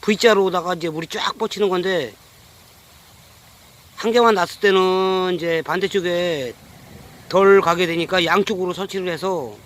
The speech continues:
화분 전체로 충분한 물이 가게 해줬습니다. 지금까지 블루베리의 당도를 높여주기 위해서 바닷물을 떠오는 모습과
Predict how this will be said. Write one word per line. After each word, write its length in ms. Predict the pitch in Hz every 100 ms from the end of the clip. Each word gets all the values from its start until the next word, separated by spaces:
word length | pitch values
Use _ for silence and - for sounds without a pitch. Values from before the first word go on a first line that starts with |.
| - - -
화분 280 | - 220 214
전체로 600 | - 185 208 196 147 104 - - - -
충분한 720 | - 254 240 226 208 247 220 - _ - -
물이 380 | 170 202 214 - -
가게 340 | 156 175 180
해줬습니다. 640 | 165 202 190 160 139 120 101 - _ _ - - - - - - - - - - -
지금까지 800 | 165 185 185 160 175 180 120 - - - - -
블루베리의 400 | 160 180 170 170
당도를 440 | 143 165 170 170
높여주기 500 | 151 143 165 156 160
위해서 500 | 151 143 165 160 120 98 - - - -
바닷물을 420 | 139 170 170 160
떠오는 260 | 175 185 185
모습과 680 | 156 147 - 160 170 208